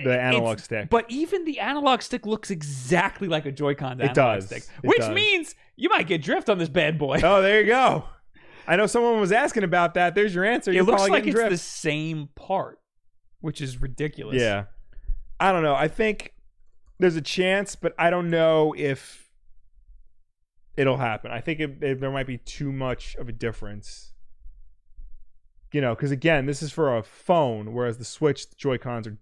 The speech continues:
Speaker 1: dedicated video game peripherals.
Speaker 2: I'm trying to see what exactly the Nintendo Switch patent looks like. All I'm getting are, is the stupid angled Joy-Con.
Speaker 1: Yeah.
Speaker 2: Here's a patent for the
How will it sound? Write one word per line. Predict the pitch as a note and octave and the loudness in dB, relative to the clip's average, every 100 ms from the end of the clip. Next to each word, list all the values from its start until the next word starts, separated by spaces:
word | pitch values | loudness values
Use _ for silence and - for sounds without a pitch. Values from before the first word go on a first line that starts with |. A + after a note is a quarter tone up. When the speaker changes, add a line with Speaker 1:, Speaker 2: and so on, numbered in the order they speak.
| - - - | -20 -20 -8
Speaker 1:
dedicated | - C3 A#2 B2 A#2 G#2+ A2 - | -2 0 -2 -6 -8 -8 -12 -6
video | B2+ B2 | -2 -2
game | A2 G#2 | -4 -8
peripherals. | G2 G#2+ F#2 F#2+ F2 - | -12 -14 -14 -14 -16 -10
Speaker 2:
I'm | D3 | -6
trying | C#3+ F#3 F3+ | 0 0 0
to | C#3+ | -2
see | - - D#3 C#3+ C#3 C3 B2+ B2 A#2+ A#2 A#2 A2 A2 - _ _ _ _ _ | -6 -6 -2 0 0 -2 -2 -4 -4 -4 -6 -8 -10 -14 _ _ _ _ _
what | - B2+ C3 C3+ C3+ C#3+ | -18 -12 -4 0 0 -2
exactly | B2 B2+ A#2 B2+ A#2+ A#2+ - C3 | -8 -10 -8 -4 -4 -4 -8 -10
the | G2+ G#2 | -8 -10
Nintendo | G2+ - A2+ A2+ | -10 -10 -10 -10
Switch | - A2 - - | -10 -12 -14 -12
patent | - A#2+ A2 G2+ | -10 -8 -10 -12
looks | G#2+ - | -14 -12
like. | G2+ G2 | -14 -6
All | D3 | -4
I'm | D3+ | -4
getting | A#2+ G#2 G2+ | -4 -8 -8
are, | G#2 G2+ | -10 -10
is | G#2 G#2+ | -10 -12
the | G#2 | -14
stupid | - A#2 G#2+ | -12 -12 -12
angled | G2+ G2+ G2+ F#2+ | -12 -12 -12 -14
Joy-Con. | A2 G#2 A#2 | -12 -8 -6
Speaker 1:
Yeah. | G#2 G2 G2+ _ _ _ _ _ _ _ _ _ _ _ _ _ _ _ _ | -6 -8 -12 _ _ _ _ _ _ _ _ _ _ _ _ _ _ _ _
Speaker 2:
Here's | C#3+ C3+ | -14 -12
a | |
patent | - - B2+ A2+ G#2+ | -12 -12 -12 -12 -18
for | - A2+ G#2+ | -18 -14 -12
the | G#2 G#2 G2+ G2 G2 G2 - - - | -12 -12 -12 -12 -14 -16 -18 -20 -20